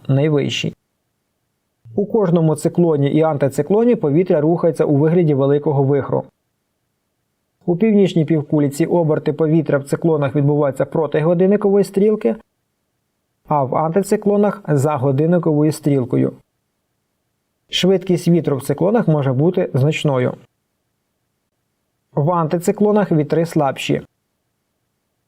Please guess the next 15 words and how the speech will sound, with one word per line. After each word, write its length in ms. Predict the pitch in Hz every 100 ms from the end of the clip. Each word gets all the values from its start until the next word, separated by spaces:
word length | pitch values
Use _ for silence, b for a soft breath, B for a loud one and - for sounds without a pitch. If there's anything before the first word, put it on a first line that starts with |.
| _ _ _ _ _ _
У 80 | 165
внутрішній 440 | 170 180 156 156
частині 360 | 143 156 190 214
спостерігаються 720 | 170 156 160 143 139 156 147
навіть 420 | 135 139 147 -
штилі. 500 | - - 143 127 123 123 _ _ _ _ _ _ _ _ _ _ _ _ _ _ _ _ _ _
Упродовж 500 | 165 185 208 240 -
року 260 | 175 156 160
в 60 | 151
тропосфері 560 | 160 156 - 190 202
виникають 440 | 165 156 147 165 165 -
сотні 460 | - 175 147 147
циклонів 640 | 131 135 147 175 185 139
і 80 | 147 -
антициклонів. 840 | 143 143 151 151 147 147 131 127